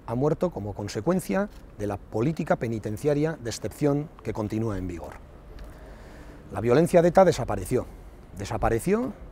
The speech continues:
hace tiempo, pero esa política penitenciaria de excepción continúa generando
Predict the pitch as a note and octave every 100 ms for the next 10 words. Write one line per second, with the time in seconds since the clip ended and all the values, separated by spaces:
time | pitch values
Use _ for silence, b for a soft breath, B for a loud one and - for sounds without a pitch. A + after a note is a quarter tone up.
0 | - - B2 A#2+ A2 A2 F2 - B B
1 | B B G#2+ A2+ - F#3+ - C#3 A#2+ C#3
2 | B2 G2 F2 - G2+ A2 G#2+ G#2 D3+ C3
3 | G2 F#2+ - G2+ - F3 A3+ B3 - -
4 | - A2 A2+ C3+ E3+ C#3+ B2+ G#2 F#2 E2